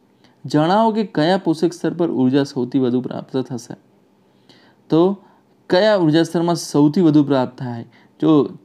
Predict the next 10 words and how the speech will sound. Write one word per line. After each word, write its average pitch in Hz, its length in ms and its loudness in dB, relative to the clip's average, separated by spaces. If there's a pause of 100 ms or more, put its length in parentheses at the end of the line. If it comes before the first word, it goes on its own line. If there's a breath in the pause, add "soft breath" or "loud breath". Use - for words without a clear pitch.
ટી 156 160 0
વન, 165 220 0
ટી 147 180 2
ટુ, 160 160 4
ટી 147 180 2
થ્રી, 156 180 2
ટી 143 160 0
ફોર 156 360 0 (640 soft breath)
છે, 131 280 -2 (280 soft breath)
બરોબર? 165 420 2